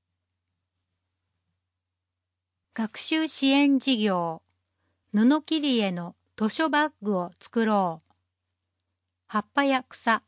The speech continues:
テープを使って模様を描いた布や、自由に絵を描いた布を切り絵のように帆布に貼ってバッグを作ります。本を入れても大丈夫。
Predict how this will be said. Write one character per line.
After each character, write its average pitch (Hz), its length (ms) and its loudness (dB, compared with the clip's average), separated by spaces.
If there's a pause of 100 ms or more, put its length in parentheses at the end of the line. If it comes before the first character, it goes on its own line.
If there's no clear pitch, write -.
(460)
テ 320 160 0
ー 311 80 -2
プ - 160 -2
を 196 100 -2
使 - 240 -4
っ - 80 -8
て 190 280 -8 (100)
模 208 160 2
様 262 180 4
を 269 80 2
描 254 320 2
い 233 60 -2
た 190 160 -6
布 190 320 -4
や、 185 240 -6 (260)
自 190 200 -4
由 311 180 0
に 226 200 0
絵 262 120 2
を 220 180 2
描 226 300 0
い 262 80 -2
た 190 120 -4
布 180 160 -4 (120)
を 196 240 -4 (320)
切 233 160 -2
り 285 180 2
絵 302 100 2
の 294 140 4
よ 294 140 2
う 254 80 2
に 185 160 -2
帆 269 320 0
布 226 160 -2
に 185 100 -4
貼 175 140 -6
っ 175 60 -10 (120)
て 185 220 -8 (320)
バ 247 140 4
ッ 311 80 -6
グ 220 180 0
を 185 60 -2
作 - 280 -6
り 185 140 -4
ま 180 160 -6
す。 - 240 -20 (540)
本 320 260 4
を 254 100 6
入 214 80 4
れ 220 120 2
て 220 140 0
も 190 160 0
大 202 240 0
丈 226 220 0
夫。 175 180 -10